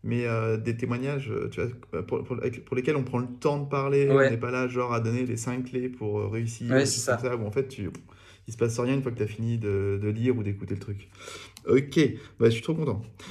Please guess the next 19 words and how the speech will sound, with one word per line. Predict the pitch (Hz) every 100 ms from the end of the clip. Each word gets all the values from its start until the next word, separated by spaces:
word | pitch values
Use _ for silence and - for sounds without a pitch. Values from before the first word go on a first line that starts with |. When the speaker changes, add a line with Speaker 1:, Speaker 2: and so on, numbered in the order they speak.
| 151
Speaker 1:
Euh, | - 135
du, | 156
du | - 139
coup, | - 214 202
euh, |
c'était | - 143 131
quoi | 156
ta | 160 117
méthode ? | 113 123 127 - - -
Comment | 165 180
tu | 180
la | 123
voyais | 113 120 123 143 151
à |
la | 120 104
fin | 127
de | 127
ta | 127
pré-rentrée ? | - 107 107 104